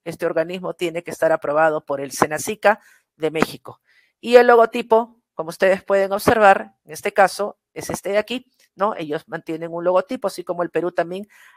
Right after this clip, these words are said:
ha sacado su logotipo, el cual se colocaría, digamos, en el etiquetado de los productos.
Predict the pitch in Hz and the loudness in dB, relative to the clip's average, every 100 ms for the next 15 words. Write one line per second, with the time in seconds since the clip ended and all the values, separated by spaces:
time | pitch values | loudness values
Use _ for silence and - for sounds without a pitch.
0 | _ 190 185 180 180 180 180 - - - | _ 0 2 2 4 4 4 0 -8 -2
1 | 196 180 165 - 214 - 226 220 214 202 | 2 2 2 -2 -2 0 0 6 6 6
2 | 233 202 190 196 190 165 165 185 - _ | 2 -2 -2 2 0 2 0 -2 -4 _
3 | - 165 165 170 185 175 175 170 175 160 | -8 0 0 0 -4 -2 -2 -4 -4 -4
4 | - 151 151 160 196 _ 151 135 151 175 | 2 4 4 0 -8 _ -8 -4 -4 -6
5 | - _ - 127 120 _ - - | -14 _ -8 -8 -10 _ -20 -20